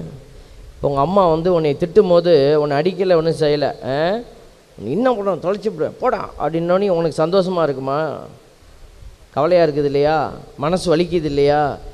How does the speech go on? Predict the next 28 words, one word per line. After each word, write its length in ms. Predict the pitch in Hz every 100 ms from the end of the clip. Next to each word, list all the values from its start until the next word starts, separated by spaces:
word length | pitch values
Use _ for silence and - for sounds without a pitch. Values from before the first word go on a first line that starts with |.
| - - - -
அப்போ 240 | 156 156 170
உடம்ப, 400 | 226 220 170 143
உடம்பை 360 | 151 214 220
யாரும் 260 | 170 185 185
அடிக்கல, 440 | 170 180 165 120 - - - - -
ஆனா 180 | 156 175
உடம்புக்குள்ள 540 | 160 233 226 190 214
ஏதோ 240 | 220 180 220
ஒண்ணு 180 | 214 180
செய்யுது, 320 | 175 185 147 - -
ஆ? 260 | 139 170 220 - - - -
கண்ணுலேருந்து 420 | 151 180 180 196
கொட 180 | 170 170
கொடன்னு 260 | 165 185 185
தண்ணி 260 | 160 175
வருது. 360 | 170 151 131 - - - - - - _
அப்போ 240 | - 120 127
அந்த 160 | 131
உள்ளுக்குள்ள 420 | 135 190 240 208 180 165
வலிக்குது 320 | 180 175 170
பத்தியா? 400 | 160 180 202 202
அதுக்கு 300 | - 131 131
பேர் 240 | 131 165 156
தான் 260 | 175 233 - - -
சோல்னு 400 | 147 151 156 165 151
சொல்றோம். 280 | 110 - - - - - - -
அதுதான் 360 | 160 151 185 151
ஆன்மா. 320 | 160 151